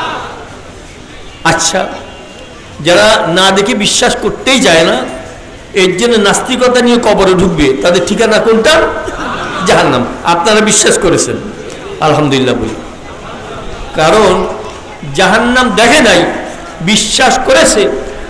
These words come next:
আত্মরক্ষার চেষ্টা করেছে, পাপ হয়েছে, মাপ চেয়েছে, চোখের পানি ঝরিয়েছে,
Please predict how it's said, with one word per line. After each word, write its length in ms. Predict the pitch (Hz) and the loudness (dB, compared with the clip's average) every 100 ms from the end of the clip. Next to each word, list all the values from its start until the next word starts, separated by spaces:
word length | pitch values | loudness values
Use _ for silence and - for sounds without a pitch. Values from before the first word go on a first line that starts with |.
| - | -4
আত্মরক্ষার 760 | 196 - - 240 233 233 254 254 | 0 0 0 2 2 2 0 2
চেষ্টা 340 | 302 - 277 | 2 2 2
করেছে, 440 | 269 247 196 131 113 - - - | 4 4 4 2 0 -2 -10 -4
পাপ 200 | 220 214 | 2 4
হয়েছে, 400 | - 254 254 254 | 4 4 4 4
মাপ 340 | 240 247 254 254 | 4 4 4 4
চেয়েছে, 520 | 311 - 339 339 - - | 2 4 4 2 0 -2
চোখের 360 | 285 262 277 262 | 0 2 2 4
পানি 200 | 220 190 | 2 2
ঝরিয়েছে, 580 | - 339 330 330 339 | 4 4 6 4 4